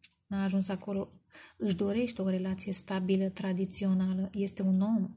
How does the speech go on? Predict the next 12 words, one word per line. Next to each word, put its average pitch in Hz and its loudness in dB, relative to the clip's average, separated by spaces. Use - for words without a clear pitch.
sau - -8
o - -4
pers-, 190 -6
o - -8
femeie, 196 0
bărbat, 190 -4
nu 190 -6
contează, 196 -4
așa, 196 -6
un 208 -2
om, 226 4
uh, 208 -2